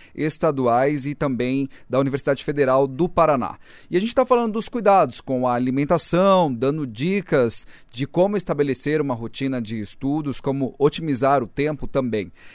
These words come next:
E eu recebo o professor Ivo Carraro, que é psicólogo e orientador educacional do curso Positivo, e a Michele Reichmann,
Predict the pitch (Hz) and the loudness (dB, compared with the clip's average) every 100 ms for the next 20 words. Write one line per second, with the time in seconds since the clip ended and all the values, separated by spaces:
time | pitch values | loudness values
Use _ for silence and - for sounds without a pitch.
0 | - 117 143 143 156 - 160 180 170 143 | -8 -2 0 2 -2 0 0 0 0 -2
1 | 139 135 135 123 - 165 156 135 131 110 | -2 0 0 0 -4 -2 -2 -2 -2 0
2 | 117 160 202 - 135 - 131 - 131 147 | 2 2 2 0 -2 -4 -6 0 4 4
3 | 180 160 139 120 127 135 139 120 120 - | 4 2 0 2 0 0 -2 -2 -2 -6
4 | - 170 175 170 147 139 127 131 123 123 | -2 -2 0 -4 -4 -2 0 0 -2 -6
5 | 120 - 117 104 92 - 120 135 156 226 | -8 -8 -8 -8 -10 -6 -2 -2 -2 -4
6 | - - - - 139 147 147 160 151 165 | -6 -20 -18 0 2 2 0 2 2 0
7 | 185 151 170 170 - 104 | -2 0 0 -2 -6 -8